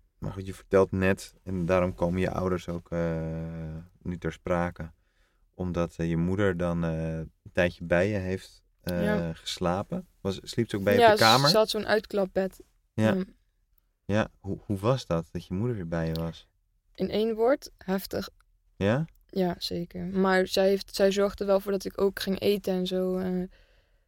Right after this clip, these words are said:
Speaker 2: kocht ze van die Danoontjes voor me, want ik kon
Speaker 1: Hm.
Speaker 2: heel moeilijk eten, steeds met afkikken. En wat, dat is wat ik wel echt nodig had toen, één op één zorg. En wat steeds gezegd werd van, "Op de psychiatrie kunnen wij dat bieden."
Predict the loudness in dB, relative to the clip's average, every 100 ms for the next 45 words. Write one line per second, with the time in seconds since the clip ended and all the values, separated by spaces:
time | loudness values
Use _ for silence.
0 | _ -10 -6 -6 -4 -2 0 2 4 2
1 | 0 -4 -4 -2 0 0 -2 -2 2 4
2 | 4 4 4 2 2 2 2 0 0 -2
3 | -4 -4 -4 -4 -6 -6 -8 -6 -8 -8
4 | _ _ _ _ _ _ _ _ _ -2
5 | 0 0 -2 _ _ 0 4 8 6 6
6 | 2 2 6 8 8 4 4 6 6 4
7 | 0 0 -2 0 2 0 0 0 2 2
8 | 0 4 4 4 0 -10 _ _ _ _
9 | _ -4 0 0 -2 _ _ _ _ _
10 | _ 2 2 2 2 2 2 -2 4 6
11 | 6 2 -4 -4 -4 -4 -6 -10 -10 -10
12 | -8 -6 -6 -6 -4 0 2 4 2 0
13 | -2 0 0 0